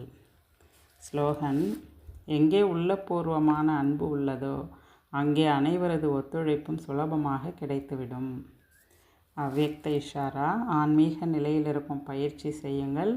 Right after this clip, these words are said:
உள்முகம் ஆகுங்கள். தேகத்தின் உள்ளிருக்கும் ஆத்மா தெள்ளத் தெளிவாக வெளியில் தென்படும் வகையில் கண்ணாடி ஆகுங்கள்.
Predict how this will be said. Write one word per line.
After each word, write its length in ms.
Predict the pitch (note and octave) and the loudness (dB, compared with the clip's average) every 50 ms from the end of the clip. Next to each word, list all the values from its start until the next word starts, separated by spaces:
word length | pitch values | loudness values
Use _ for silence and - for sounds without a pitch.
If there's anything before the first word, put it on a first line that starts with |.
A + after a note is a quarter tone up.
| B3 A3 | -2 -2
உள்முகம் 600 | E3+ C#3 C#3 D3 D3 C#3+ C#3+ C#3 C#3 E3 F#3+ G#3 G3 | -2 0 0 0 0 0 -2 -2 -2 -4 -4 -4 -4
ஆகுங்கள். 600 | D3+ C3+ C3+ B2 B2 A#2+ B2+ B2+ C3 C3 C3 C3 C3 C3+ F3 - - _ _ _ _ _ _ _ _ _ _ _ _ _ _ _ - | -4 -6 -6 -8 -10 -12 -12 -12 -10 -8 -6 -6 -8 -8 -10 -14 -20 _ _ _ _ _ _ _ _ _ _ _ _ _ _ _ -4
தேகத்தின் 600 | D3 D#3+ E3+ F3+ F#3+ F#3+ G#3 G3+ - - G#3+ G3+ | 0 2 2 4 4 2 0 0 2 0 2 2
உள்ளிருக்கும் 640 | F#3+ D#3+ D#3 D#3 D#3+ E3 D#3+ D#3+ D#3+ - F3 F3+ F3 E3 E3+ | 4 4 4 4 4 4 2 0 -2 -4 -4 -2 -2 0 2
ஆத்மா 440 | D3+ C#3+ C#3+ C#3+ - - D3 C#3 C3+ C3+ D3+ F#3 F#3+ - | 2 2 2 0 -2 -4 -4 -2 0 0 -2 -2 -2 -4
தெள்ளத் 400 | - D3+ D3 D3 D#3+ F#3 F#3+ F#3+ | -2 0 0 2 0 0 -2 -2
தெளிவாக 600 | - E3+ D#3+ D#3 D#3 D3 D3 C#3+ C#3 C#3 - F#3+ | -2 0 0 2 2 2 2 2 0 -2 -4 -4
வெளியில் 480 | G3 E3 D3 D3 D#3 E3 F3 F#3 F#3+ F#3 - | -2 0 0 2 2 2 0 0 -2 -4 -2
தென்படும் 600 | - D#3 D#3 E3 D#3+ D#3 - E3 D#3+ D#3 D#3 D3 | 0 0 2 2 0 -2 -2 -2 0 2 2 2
வகையில் 420 | C#3 C#3 D3 C#3+ C#3 C#3+ D#3+ G3 A3+ | 2 0 -2 -2 0 0 0 -2 -2
கண்ணாடி 520 | - - D3+ D3 C#3+ D3 D3 C#3+ C#3 C#3+ E3 F3 | -4 -2 -2 0 0 0 0 0 0 0 0 -2
ஆகுங்கள். 540 | D#3 C3+ C#3 - C3+ C3 C3 C3 C3 C3 C3 | -2 -4 -6 -8 -10 -10 -8 -8 -8 -8 -8